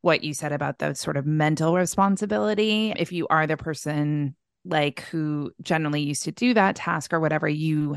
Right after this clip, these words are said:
do have that list of five things that go along with meal prep that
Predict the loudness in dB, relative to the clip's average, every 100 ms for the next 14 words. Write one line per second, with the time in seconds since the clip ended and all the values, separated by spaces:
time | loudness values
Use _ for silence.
0 | -4 0 2 2 2 0 0 -2 -4 -6
1 | -2 0 2 -2 -4 -16 -20 _ _ _
2 | _ 4 4 4 0 0 -2 -2 2 4
3 | 4 4 2 2 -2 -4 _ _ _ _
4 | _ -2 2 2 2 2 2 2 0 -4
5 | -2 0 0